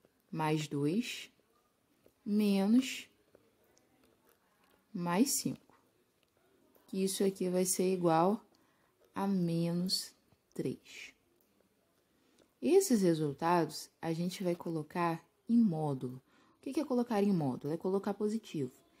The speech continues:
Então, aqui vai ser cinco e aqui vai ser três. Essa é a quantidade de elétrons que está variando.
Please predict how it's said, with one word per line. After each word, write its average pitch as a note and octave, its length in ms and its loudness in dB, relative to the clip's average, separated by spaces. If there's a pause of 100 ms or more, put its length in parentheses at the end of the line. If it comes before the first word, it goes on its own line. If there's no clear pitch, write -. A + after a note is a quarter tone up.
(300)
Então, D#3+ 240 -4
aqui D#3+ 240 -4
vai D#3+ 180 -2
ser C#3 420 -6
cinco A3 720 -2 (600)
e G#3 140 -2
aqui G3+ 200 -2
vai G3 160 2
ser A3 300 -2 (240)
três. - 640 -10 (680)
Essa B3+ 420 2
é G#3+ 40 4
a G#3 40 2
quantidade F#3 640 0
de F#3 120 2
elétrons F3 600 2
que - 80 -10
está E3+ 420 -4 (560)
variando. E3+ 960 4